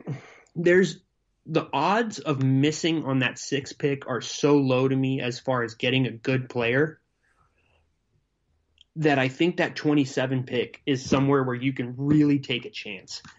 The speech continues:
And on that note, my second pick is Jamie Poirier, or Jeremy Poirier, because he's just fun.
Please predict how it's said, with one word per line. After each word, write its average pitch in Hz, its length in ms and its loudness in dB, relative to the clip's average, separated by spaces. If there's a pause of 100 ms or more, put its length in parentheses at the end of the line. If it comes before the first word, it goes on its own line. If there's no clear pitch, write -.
(240)
And 113 220 -6 (100)
on 247 240 6
that 117 180 0
note, - 320 -2
my 117 200 -4
second 151 460 0
pick 151 300 0
is 139 120 -4
Jamie 131 340 -2
Poirier, 131 520 -6
or 131 180 0
Jeremy 127 400 0
Poirier, 156 440 0 (300)
because 117 640 -2 (560)
he's 156 480 -2
just - 480 -10
fun. 98 380 -12